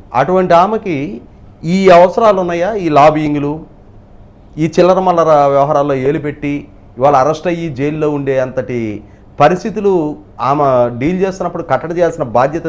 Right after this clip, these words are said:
తండ్రిగా, పార్టీ అధినేతగా మీ మీద లేదా? అది అంటే ఆ చర్య తీసుకోకపోవటం,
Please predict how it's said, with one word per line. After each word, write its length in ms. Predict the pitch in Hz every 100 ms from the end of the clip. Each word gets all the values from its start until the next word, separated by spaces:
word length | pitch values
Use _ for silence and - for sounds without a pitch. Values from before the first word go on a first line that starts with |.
| -
తండ్రిగా, 640 | 127 147 165 170 185 - - - -
పార్టీ 300 | 135 - 175
అధినేతగా 380 | 156 160 156 151
మీ 140 | 143
మీద 200 | 127 139
లేదా? 280 | 156 151 202 - - - - - - - - - - - - - -
అది 500 | 185 214 190 185 185 - - - - - - - - - -
అంటే 280 | 170 208 -
ఆ 420 | 147 165 165 156 - - -
చర్య 240 | 175 226
తీసుకోకపోవటం, 1120 | 254 208 214 220 233 226 208 196 196 135 131